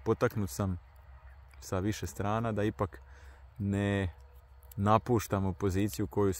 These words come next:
koju imamo, koja n-, je u svakom pogledu, a, vrlo dobra, a, na njoj smo jako zahvalni, ali evo, ako možemo iskoristiti vas, vašu pomoć da ju još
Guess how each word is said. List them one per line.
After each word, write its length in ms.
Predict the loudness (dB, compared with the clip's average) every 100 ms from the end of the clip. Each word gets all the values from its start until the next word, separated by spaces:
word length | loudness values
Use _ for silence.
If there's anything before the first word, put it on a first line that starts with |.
| -2
koju 260 | 0 2
imamo, 320 | 2 2 0 0
koja 300 | 4 4 4
n-, 320 | 2 0 -2 -6 -4
je 180 | 2 2
u 60 | 2
svakom 440 | 4 4 6 2
pogledu, 580 | 2 2 4 4 4 0 -4 -18 -20 -20 -20 -20 -20 -20 -20 -20 -20 -12
a, 220 | -2 2 6
vrlo 320 | 8 10 10
dobra, 440 | 10 8 8 6 2 -12 -8
a, 280 | -4 -2
na 180 | 2 2
njoj 140 | 2 0
smo 180 | 0
jako 300 | 2 2 0
zahvalni, 640 | 4 4 6 2 2 2 -2 -4
ali 240 | -2 2 2
evo, 180 | 2
ako 200 | -2 -2
možemo 520 | 0 0 0 -2 -2 -4
iskoristiti 640 | -6 -2 -2 -2 -4 -4 0
vas, 320 | 0 0 0
vašu 340 | 2 4 2
pomoć 500 | 2 2 4 0 -4 -4
da 200 | 0 2
ju 160 | 2
još 460 | 4 2 0 -8